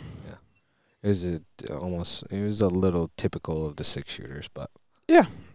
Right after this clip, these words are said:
Speaker 1: it was all right.
Speaker 2: Uh, very light on the car count on the pure stocks.
Speaker 1: Say that again.
Speaker 2: Not a point today.
Speaker 1: Yeah.
Speaker 2: Um, our boy Dougie Nelson, friend of the podcast.
Speaker 1: Shout out to Doug.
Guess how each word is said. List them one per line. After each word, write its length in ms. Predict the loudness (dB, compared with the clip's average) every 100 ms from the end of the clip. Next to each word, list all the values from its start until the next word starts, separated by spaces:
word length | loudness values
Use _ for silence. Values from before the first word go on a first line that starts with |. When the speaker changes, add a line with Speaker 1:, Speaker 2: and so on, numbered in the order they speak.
| -20 _ -20
Speaker 1:
it 40 |
was 120 | -6
all 120 | -4 -2
right. 200 | -4 -6 -12 -16 -20 -20 -20 -20 4
Speaker 2:
Uh, 400 | 8 10 10 8 4
very 520 | -4 2 8 10 12
light 300 | 12 12 10 10
on 300 | 12 12 10
the 60 |
car 240 | 10 10 10
count 340 | 8 8 8
on 300 | 10 12 10
the 60 | 8
pure 200 | 4 2
stocks. 560 | 0 -4 -2 -2 -2 -6 -12 -12 -14 -16 -18 _ _ -14
Speaker 1:
Say 260 | -6 -6 -4
that 240 | -6 -6
again. 240 | -8 -12 -14 _ -10
Speaker 2:
Not 920 | 0 6 8 10 10 12 12 10 8 6
a 140 | 8 8
point 300 | 8 6 8
today. 280 | 10 10 8 -2 -12 -14 -12
Speaker 1:
Yeah. 1300 | -12 -14 -20 _ _ _ _ _ 4 6 8 8
Speaker 2:
Um, 140 | 6 6
our 140 | 4
boy 400 | 6 10 12 12
Dougie 340 | 10 8 8 10
Nelson, 380 | 8 6 0
friend 280 | 0 6 6
of 60 | 8
the 60 |
podcast. 640 | 6 4 4 2 0 -2 -10 -14 -18 -20 _ _ _
Speaker 1:
Shout 200 | -6 4
out 220 | 8 8 6
to 80 | 8
Doug. 260 | 8 8